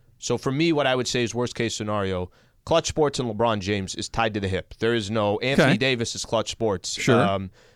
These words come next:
Speaker 1: they are tied to the hip. Worst case scenario would be our relationship with Clutch Sports is not as good, and LeBron James walked away. That would, that's what I would tell you would be the worst case scenario.
Speaker 2: It doesn't sound that bad to me.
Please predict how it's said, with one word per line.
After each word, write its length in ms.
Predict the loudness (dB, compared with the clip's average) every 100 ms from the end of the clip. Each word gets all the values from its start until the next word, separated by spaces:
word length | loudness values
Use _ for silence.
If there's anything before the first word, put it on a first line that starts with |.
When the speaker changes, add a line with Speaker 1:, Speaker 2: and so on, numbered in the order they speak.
| _
Speaker 1:
they 160 | 0 2
are 80 | 2
tied 280 | 2 0 0
to 60 | -2
the 80 | -2
hip. 280 | -2 -6 -16 _ _ _ _
Worst 300 | 0 2 2 0
case 220 | 0 0
scenario 460 | 0 2 4 2
would 200 | 0 -2
be 340 | -2 0 -2 -6 _ _ _ 0
our 180 | 2 4
relationship 840 | 4 4 2 0 -4 -2 -2 -2 -8
with 160 | -8
Clutch 280 | -2 -2 -2
Sports 520 | -4 0 0 -2 -8 -10 -8
is 200 | -6 0
not 240 | 2 2
as 160 | 0 0
good, 420 | 2 2 0 -6 _ _ _
and 160 | -2 0
LeBron 320 | 2 2 2
James 300 | 0 -2 -2
walked 280 | -2 -2 -2
away. 220 | -4 -2
That 220 | 0 0
would, 160 | 0 -2
that's 220 | -2 0
what 100 | 2
I 60 | 2
would 160 | 0 -2
tell 160 | -2
you 120 | 0 -2
would 160 | -4
be 80 | -4
the 100 | -2
worst 280 | -2 -4 -6
case 180 | -10 -8
scenario. 340 | -8 -8 -4
Speaker 2:
It 100 | 2
doesn't 280 | 4 4 4
sound 460 | 4 4 4 2 4
that 280 | 2 2 2
bad 300 | 2 2 0
to 80 | -2
me. 220 | -4